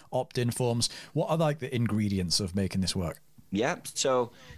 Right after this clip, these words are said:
Speaker 2: uh, the ad is usually gonna be along the lines of just enter to win or new, like, I wanna have a reason for the giveaway. That's part of it too. Okay. You don't wanna, if you just say,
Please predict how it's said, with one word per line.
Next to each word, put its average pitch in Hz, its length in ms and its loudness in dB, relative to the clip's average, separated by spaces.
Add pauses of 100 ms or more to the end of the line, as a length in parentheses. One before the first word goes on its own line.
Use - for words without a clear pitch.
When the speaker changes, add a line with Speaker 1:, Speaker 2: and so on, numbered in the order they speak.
(120)
Speaker 2:
uh, 107 120 2
the 113 280 -2
ad 170 460 2
is 123 480 2
usually 185 280 0
gonna 175 160 2
be 147 120 4
along 127 300 2
the 117 60 2
lines 113 580 2
of 95 280 2 (540)
just - 280 -4
enter 123 260 0
to 147 180 -2
win 160 520 2 (240)
or 101 380 2 (220)
new, 139 360 2
like, 120 200 0
I 127 100 2
wanna 180 260 0
have 180 160 0
a 147 60 2
reason 127 320 0
for 113 100 -2
the 101 80 -4
giveaway. 82 480 -2 (120)
That's 113 180 0
part 117 240 0
of 104 80 -2
it 87 120 -6
too. 87 240 -4 (120)
Okay. 123 160 0
You 120 80 0
don't 135 120 2
wanna, 143 200 2 (100)
if 120 180 -2
you 151 100 2
just 143 180 -2
say, 127 240 0